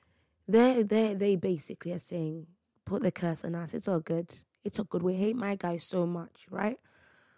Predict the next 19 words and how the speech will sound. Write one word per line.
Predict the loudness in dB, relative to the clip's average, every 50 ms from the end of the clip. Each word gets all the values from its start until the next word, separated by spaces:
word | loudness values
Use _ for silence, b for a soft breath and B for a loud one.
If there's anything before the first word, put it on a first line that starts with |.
| b b b b _ _ -4
But | -4 -2 0 2
the | 2 2
thing | 2 0 -4 -2 0 0 2 2 2 2 2 0
that | 0 -2 -2 -2
I |
wanted | -2 -4 -4 -6 -8 -12 -10 -8
to | -8 -6
say | -4 -2 0 0 0 0
is, | -2 -4 -8 -10 -14 -18 -20 -20 _ _ _ _ _ _ _ _ _ _ _ _
throughout | -8 -6 -4 -2 -4 -4 -2 0
this | 0 -2 -2 -4
whole | -10 -14 -10 -6 -4 -4 -4 -4 -6 -6
ordeal, | -8 -10 -10 -10 -8 -6 -4 -4 -4 -4 -6 -8 -10 -6
even | -4 -4 -2 0 -2 -2 -2
when | -2 -4 -6
he | -6 -8
was | -10 -10 -12 -12
being | -10 -6 -6 -6 -6 -6 -10
tried, | -14 -16 -12 -10 -8 -8 -8 -8 -10 -12